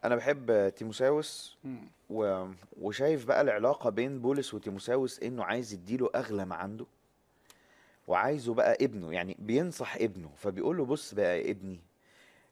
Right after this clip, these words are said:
Speaker 1: يلا أحب أشوفك أحسن حاجة في الدنيا، خد مني الكلمات الغالية دي". يقول له إيه بقى؟ "فاشترك أنت في احتمال المشقات".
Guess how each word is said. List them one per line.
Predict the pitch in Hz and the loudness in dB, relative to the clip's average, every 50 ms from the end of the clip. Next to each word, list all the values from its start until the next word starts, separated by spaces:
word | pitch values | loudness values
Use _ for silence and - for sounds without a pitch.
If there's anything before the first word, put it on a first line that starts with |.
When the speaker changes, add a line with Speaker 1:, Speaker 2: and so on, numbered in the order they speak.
| - - | -4 0
Speaker 1:
يلا | 104 101 101 - | 2 4 4 2
أحب | - 147 151 139 131 | 2 0 0 0 0
أشوفك | 117 - 156 - - 170 - - | -2 -2 -4 -2 -2 -2 0 -2
أحسن | - - - - 117 101 | -4 -2 -4 -6 -6 -4
حاجة | - 120 127 120 | -2 -2 -2 -2
في | 117 - 104 | -2 -4 -6
الدنيا، | 87 80 87 98 101 98 92 87 85 - _ _ _ _ _ _ _ _ _ _ _ _ _ - | -6 -2 -2 -2 -2 -4 -8 -10 -12 -16 _ _ _ _ _ _ _ _ _ _ _ _ _ -10
خد | - - 156 160 143 | -4 -2 -2 -2 -2
مني | 135 139 147 147 139 131 | -4 -6 -4 -4 -4 -4
الكلمات | 123 117 - - 107 101 101 107 117 117 - 107 | -6 -6 -4 -2 0 0 2 2 0 0 0 -2
الغالية | 95 85 87 87 82 80 76 | -4 -4 -4 -6 -6 -6 -8
دي". | 69 73 69 _ _ - | -10 -14 -18 _ _ -4
يقول | 104 127 180 | -2 -2 0
له | 160 127 | 0 0
إيه | 110 107 | 0 0
بقى؟ | 101 - - 85 _ _ _ _ - - - - - _ _ | -2 -2 -4 -4 _ _ _ _ -20 -20 -20 -20 -20 _ _
"فاشترك | - - 123 123 - - 170 202 220 196 - - - - | -10 -8 -8 -6 -2 2 2 4 4 2 -2 -4 -2 -2
أنت | 160 180 175 156 - 143 | -2 -2 -2 -4 -6 -6
في | 131 - | -6 -6
احتمال | 123 - - - 123 120 123 131 131 | -10 -10 -6 -6 -4 -2 -2 0 0
المشقات". | 127 113 107 101 92 - - - - - 82 73 - _ _ | -2 -2 -4 -8 -10 -12 -16 -18 -18 -16 -16 -18 -18 _ _